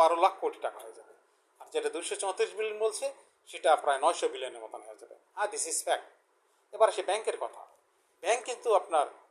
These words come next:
তেরোটায় লাগে, সেটা তেতাল্লিশটা হয়েছে। এই যে অতিরিক্ত যে ব্যাংকগুলো, তিরিশটা ব্যাংক, এটা বন্ধ করা যেত। সে গত বছরের প্রথমেই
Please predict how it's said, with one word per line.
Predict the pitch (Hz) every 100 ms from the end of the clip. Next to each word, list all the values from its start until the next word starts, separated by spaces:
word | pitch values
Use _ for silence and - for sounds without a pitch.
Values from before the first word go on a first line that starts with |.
| - - - -
তেরোটায় | 175 214 247 139
লাগে, | 117 - - - _ _ _ _ -
সেটা | -
তেতাল্লিশটা | - 156 185 202 - 151
হয়েছে। | 127 - - - _ _ _ -
এই | 185
যে | 196
অতিরিক্ত | 202 - 262 - 190 143
যে | 135 117 120 - -
ব্যাংকগুলো, | 151 156 151 127 110 - _ _
তিরিশটা | - 160 - 131
ব্যাংক, | 120 110 _
এটা | - 202 160
বন্ধ | 196 208
করা | 220 202
যেত। | 208 269 320 - _ _ -
সে | 156 147
গত | 190 220 175
বছরের | 180 220 160 -
প্রথমেই | 185 220 160